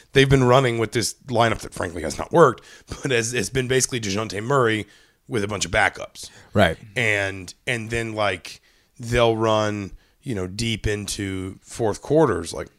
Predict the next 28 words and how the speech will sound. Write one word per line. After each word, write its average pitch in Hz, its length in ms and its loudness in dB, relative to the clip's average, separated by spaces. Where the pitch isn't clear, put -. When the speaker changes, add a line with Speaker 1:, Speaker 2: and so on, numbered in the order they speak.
Speaker 1:
five, 110 480 0
six - 240 0
minutes 98 300 -6
left 127 340 2
before 120 280 0
they 110 80 0
bring 101 200 -6
Trae 90 300 -10
Young 143 240 2
in, 104 120 -6
the 98 120 -6
idea 104 340 -4
being 95 280 -8
they 107 140 -2
want 95 380 -4
Trae 120 220 0
Young 101 240 0
as 85 100 -4
fresh - 380 0
as 110 100 -4
possible 110 680 0
for 113 140 -8
the 101 160 -4
end 92 100 -4
of 90 60 -6
the 104 60 -2
Speaker 2:
Mm. 92 40 -4
Speaker 1:
game. 92 440 -4